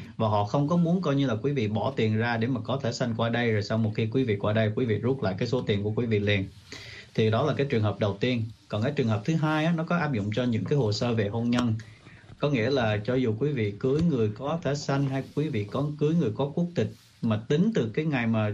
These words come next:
Sở Di trú họ cấp cho quý vị cái thẻ xanh, nếu mà ngay cái ngày đó mà quay ngược lại và cái tuổi hôn nhân của quý vị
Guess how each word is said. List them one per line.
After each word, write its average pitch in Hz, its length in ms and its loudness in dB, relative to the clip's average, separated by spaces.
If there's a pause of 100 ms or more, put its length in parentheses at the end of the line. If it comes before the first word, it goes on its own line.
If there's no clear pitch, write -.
(120)
Sở - 180 -2
Di 143 120 0
trú 151 120 0
họ 165 240 0
cấp 175 200 0
cho 165 120 0
quý 156 120 0
vị 160 260 -2
cái 147 140 -2
thẻ 147 100 0
xanh, 139 300 0 (500)
nếu 151 240 2
mà 175 120 2
ngay 139 240 2
cái 165 100 0
ngày 127 220 0
đó 117 160 0
mà 151 120 0
quay 131 220 -2
ngược 110 260 0
lại 107 280 -2
và 110 180 0
cái - 200 -4
tuổi 110 180 0
hôn 135 200 2
nhân 127 160 0
của 139 100 0
quý 151 180 -2
vị 110 280 -2